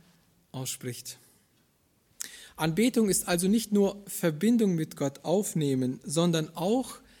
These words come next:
ich klammere mich an Gott, gerade im Chaos der Ratlosigkeit, gerade dann, wenn ich ihn nicht verstehe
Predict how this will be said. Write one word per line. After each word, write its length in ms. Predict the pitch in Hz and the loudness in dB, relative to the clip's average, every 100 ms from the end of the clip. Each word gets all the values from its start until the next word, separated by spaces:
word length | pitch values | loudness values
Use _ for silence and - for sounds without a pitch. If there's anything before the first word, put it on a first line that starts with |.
| _ _ _ - | _ _ _ -6
ich 300 | 160 - - | -6 -6 -12
klammere 640 | - 160 170 254 247 220 | -8 -4 2 2 4 4
mich 260 | 202 196 - | 4 2 -4
an 180 | 165 | -4
Gott, 460 | 151 156 - - - - | 0 -2 0 -6 -8 -4
gerade 720 | 151 151 160 220 226 226 226 - _ _ _ | -2 0 0 0 0 0 -2 -10 _ _ _
im 140 | 151 143 | -8 -8
Chaos 460 | 156 165 165 156 | -6 -4 -4 -4
der 140 | 143 135 | -6 -8
Ratlosigkeit, 1000 | 139 - 127 120 131 - - 127 123 - | -8 -8 -8 -6 -8 -12 -8 -8 -8 -2
gerade 480 | 156 170 233 262 | 2 4 4 2
dann, 380 | 190 190 233 208 | 0 2 4 4
wenn 120 | 180 | 2
ich 200 | 180 175 | 0 -2
ihn 240 | 202 180 175 | -2 0 2
nicht 260 | 233 - | 0 -2
verstehe 720 | - 208 - - 208 220 151 | -6 -4 -4 -4 0 4 4